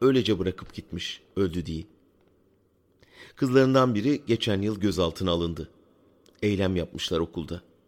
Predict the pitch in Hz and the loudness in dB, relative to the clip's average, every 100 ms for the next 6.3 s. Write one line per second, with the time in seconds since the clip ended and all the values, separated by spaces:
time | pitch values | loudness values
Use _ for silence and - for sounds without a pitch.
0 | _ _ 95 92 82 78 - 82 85 _ | _ _ -4 -2 -4 -6 -10 -10 -10 _
1 | _ _ _ _ _ _ _ _ _ _ | _ _ _ _ _ _ _ _ _ _
2 | _ _ - _ 85 82 85 76 71 - | _ _ -20 _ -6 -4 -6 -8 -10 -14
3 | _ _ _ _ _ _ - - - - | _ _ _ _ _ _ -20 -20 -20 -20
4 | _ 123 131 170 127 98 95 95 98 104 | _ -2 2 4 4 4 2 0 -2 -2
5 | 101 92 107 127 113 110 98 101 98 90 | 0 2 4 4 4 2 4 2 0 0
6 | 98 110 | 0 0